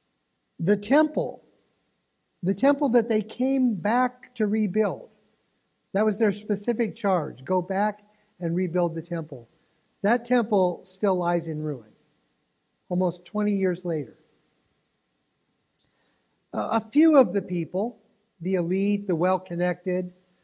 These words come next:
have prospered. They're living in fine houses. But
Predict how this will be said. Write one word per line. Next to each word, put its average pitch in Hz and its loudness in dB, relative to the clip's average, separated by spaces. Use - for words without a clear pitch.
have 208 -2
prospered. 226 -2
They're 170 2
living 208 4
in 190 0
fine 196 -2
houses. 170 -6
But 214 2